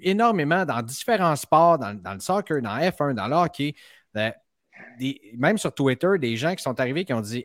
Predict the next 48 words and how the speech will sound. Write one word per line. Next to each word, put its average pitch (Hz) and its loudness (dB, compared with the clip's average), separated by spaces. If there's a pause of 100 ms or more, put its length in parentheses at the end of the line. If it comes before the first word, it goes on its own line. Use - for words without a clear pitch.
Hey, 170 -4
j'ai, 107 -14
j'ai 107 -6
vraiment 165 0
pas 208 2
eu 196 4
un 202 2
bon 175 4
service, 156 -2
ça 123 -4
a - -2
été - -10
extrêmement 202 0
long 175 2
avant 147 0
que 113 -6
je 120 -4
me 120 0
fasse 131 -4
payer. 104 -4 (380)
Euh, 101 -2
j'ai 107 -2
pas 196 2
eu 254 6
le 214 0
prix 175 -4
que 147 -6
je - -6
pensais 131 -2
avoir 143 2
sur - -4
ma 107 0
carte, - -4
qu'on 120 0
m'avait 180 2
dit 151 -8
que 131 -4
je - -8
pourrais 123 -2
avoir, 110 -2 (320)
et 135 -2 (180)
t'as - 4
pas 226 0
de 220 4
recours 180 2
légal 156 0
par 110 -4
après. » 113 -6